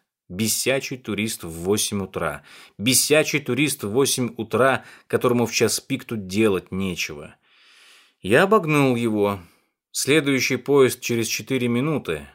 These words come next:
«А-а-а!» раздраженно простонал я. Окружающие замерли и молча уставились на меня, притворяясь, что не видят и не слышат. Пришел поезд. Я поторопился зайти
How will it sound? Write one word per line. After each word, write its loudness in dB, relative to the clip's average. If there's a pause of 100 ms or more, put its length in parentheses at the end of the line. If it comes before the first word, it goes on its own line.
(680)
«А-а-а!» 0 (140)
раздраженно 2
простонал -2
я. 0 (400)
Окружающие 0
замерли 0
и -8
молча -4
уставились 0
на -4
меня, 0 (480)
притворяясь, 2
что -4
не 0
видят -4
и -6
не -2
слышат. -8 (640)
Пришел 2
поезд. -4 (520)
Я 4
поторопился -2
зайти -4